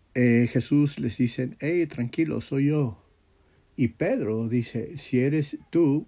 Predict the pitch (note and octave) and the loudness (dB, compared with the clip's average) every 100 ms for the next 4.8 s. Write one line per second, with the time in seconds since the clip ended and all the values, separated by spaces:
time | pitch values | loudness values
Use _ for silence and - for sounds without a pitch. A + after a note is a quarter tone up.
0 | - B2+ B2+ C3 - A#2 G#2 A2+ A2 A2+ | -4 0 0 -2 -4 -2 -2 -4 -4 -2
1 | A#2+ B2 A#2 G#2+ A#2+ A#2 F#3 D3 _ _ | -2 -2 -4 -6 -8 -6 -8 -8 _ _
2 | _ _ _ _ _ _ _ _ _ _ | _ _ _ _ _ _ _ _ _ _
3 | _ _ _ _ - B2+ B2+ B2 C#3 C3 | _ _ _ _ -4 -2 -2 -4 -4 0
4 | B2+ A#2+ C3+ - G#2+ G#2+ C3 F3+ | 0 0 -4 -8 -8 -2 -2 -4